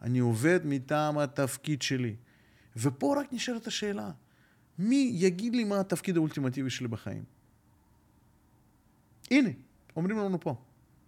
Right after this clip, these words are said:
שאלה לגיטימית, על מי אני יכול לסמוך? תעשו בדיקה. תלכו, תצאו בעולם, תחקרו. אבל אל תישארו על פני השטח הרצוני והעיוני שלכם,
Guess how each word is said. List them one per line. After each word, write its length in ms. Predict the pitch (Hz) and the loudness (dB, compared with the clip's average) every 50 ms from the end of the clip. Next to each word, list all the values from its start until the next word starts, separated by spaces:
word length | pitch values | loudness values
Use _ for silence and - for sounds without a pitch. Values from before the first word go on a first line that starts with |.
| _ _ _ | _ _ _
שאלה 300 | - - 156 151 196 247 | 2 6 6 8 8 8
לגיטימית, 640 | 262 226 196 190 - 254 262 254 233 220 208 185 - | 6 4 2 0 0 2 2 2 2 2 0 -2 -2
על 100 | - - | 0 2
מי 140 | 160 196 233 | 2 2 2
אני 100 | 247 233 | 2 0
יכול 220 | 220 - - 214 196 | 0 0 0 0 0
לסמוך? 460 | 175 - - 190 185 160 - - - - - - - - _ - - | 0 0 -2 -2 -2 -2 -4 -10 -18 -20 -20 -20 -20 -20 _ -18 -4
תעשו 280 | - 190 185 - 330 | -2 0 2 2 2
בדיקה. 300 | 269 254 277 - - 226 190 - - - - _ _ - - - - - - - | 2 2 -2 -2 -2 -6 -8 -10 -14 -20 -20 _ _ -20 -20 -20 -20 -20 -20 -8
תלכו, 320 | - - 233 247 - 269 254 | -4 -2 0 2 2 2 2
תצאו 280 | - 190 185 - 247 | 2 0 0 0 0
בעולם, 320 | 226 214 208 202 196 175 139 - | 2 4 4 4 2 2 0 -2
תחקרו. 520 | - - - - - 175 170 190 175 131 - - - - - - - - - - - | -4 -6 -6 0 2 4 4 4 4 2 -2 -6 -16 -20 -20 -20 -20 -20 -20 -8 -2
אבל 160 | - 139 208 | 2 4 6
אל 120 | 262 302 320 | 6 6 6
תישארו 720 | 311 294 - - 247 214 196 196 202 233 226 208 202 - - | 6 4 4 4 6 6 6 4 4 2 2 0 0 2 2
על 120 | 147 139 127 - | 2 0 0 -2
פני 240 | - 170 220 226 | -2 0 0 2
השטח 500 | 208 175 - - - 220 185 208 - - | 0 0 0 0 -2 0 0 -2 -2 0
הרצוני 640 | 165 151 151 123 - - 139 143 170 190 180 170 165 160 - - - - - - - _ _ _ - | 0 0 0 -2 -2 -2 -2 0 0 0 0 0 -2 -6 -10 -16 -20 -20 -20 -20 -20 _ _ _ -2
והעיוני 580 | 113 113 127 123 131 127 127 127 143 180 202 | 2 4 6 6 8 6 6 6 4 4 2
שלכם, 520 | 185 - 175 151 135 120 131 131 127 131 | 0 2 0 0 0 -2 -2 -4 -4 -4